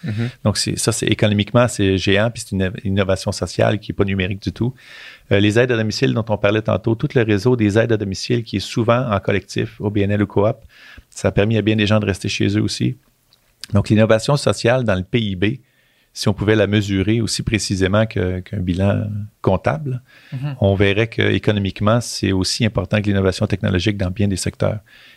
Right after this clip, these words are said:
Speaker 2: Et le collectif est très fort en innovation sociale. Ouais. C'est sûr que si la compagnie Apple avait été un O B N L, l'iPhone serait peut-être moins développé qu'il l'est
Speaker 3: Ouais.
Speaker 2: là.
Speaker 1: Ouais.
Speaker 2: Parce qu'il y avait une poursuite, une poursuite du succès, puis du rendement, puis de,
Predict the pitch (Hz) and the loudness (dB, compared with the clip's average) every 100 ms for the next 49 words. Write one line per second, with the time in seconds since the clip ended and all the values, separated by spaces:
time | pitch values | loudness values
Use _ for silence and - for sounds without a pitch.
0 | _ - 95 - 98 113 104 - 127 - | _ 0 0 2 2 2 0 0 -2 0
1 | 101 107 101 107 101 98 92 87 85 - | -2 0 0 2 0 0 -2 -2 -4 -6
2 | - - - 92 - _ - - _ _ | -10 -8 -8 -8 -12 _ -20 -20 _ _
3 | _ _ _ _ _ - - - - 143 | _ _ _ _ _ -20 -18 -6 0 2
4 | 143 120 113 - - 104 - 107 104 113 | 2 4 2 0 0 0 0 -2 0 2
5 | 104 95 113 117 113 - - - 98 98 | 0 2 0 0 -4 -8 -10 0 2 2
6 | 113 107 98 95 90 110 123 120 - _ | 2 2 2 0 2 0 0 -4 -10 _
7 | _ _ _ - 101 101 113 120 - 95 | _ _ _ 2 2 2 0 0 -4 -2
8 | 107 - 104 104 98 98 117 - 98 92 | -2 2 0 2 2 2 0 0 0 2
9 | - 82 - 107 104 - - - 135 - | 0 -2 -2 0 0 -2 -10 -6 -4 0
10 | 113 107 101 95 104 - - 120 _ _ | 2 0 -2 -6 -6 -2 0 -2 _ _
11 | _ _ _ - - 95 - 123 104 104 | _ _ _ -12 -6 -6 -2 -4 -4 -10
12 | - - - - 110 107 95 98 95 92 | -12 -10 -8 -2 0 0 0 0 2 2
13 | 101 107 - 90 | 2 0 -2 -2